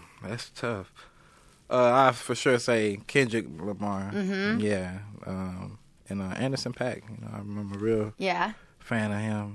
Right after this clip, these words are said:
Speaker 1: and, uh, I know I wanna work with Quincy Jones because that's, like, my number one idol.
Speaker 2: Yeah.
Speaker 1: Yeah. So hopefully I can get a chance to sit next to that genius.
Speaker 2: That would be sick.
Speaker 1: Mm-hmm.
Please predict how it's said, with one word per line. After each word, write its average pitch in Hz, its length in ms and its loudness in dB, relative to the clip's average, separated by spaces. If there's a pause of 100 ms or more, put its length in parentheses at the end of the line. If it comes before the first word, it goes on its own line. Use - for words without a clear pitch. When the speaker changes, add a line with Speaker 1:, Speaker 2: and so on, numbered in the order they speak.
Speaker 1:
and, 95 180 -6
uh, 90 320 -8 (580)
I 101 300 0
know 117 180 2
I 107 60 4
wanna 104 260 0
work 98 160 -2
with 95 100 -4
Quincy 98 340 -4
Jones 95 320 -2
because 90 260 -8
that's, 95 200 -4
like, 92 180 -6
my 90 240 -6
number 95 280 -6
one 95 360 -4
idol. 92 400 -2
Speaker 2:
Yeah. 180 640 2 (140)
Speaker 1:
Yeah. 90 440 -4 (240)
So 92 280 -4
hopefully 107 400 0
I 95 120 -2
can 92 120 -12
get 95 100 -2
a 92 60 -6
chance 98 320 -6
to 95 180 -6 (300)
sit - 260 -2
next 101 240 -6
to 110 80 -4
that 101 140 -4
genius. 90 500 -10 (100)
Speaker 2:
That 196 240 4
would 185 120 -8
be 175 160 -4
sick. - 400 -8
Speaker 1:
Mm-hmm. 110 280 -4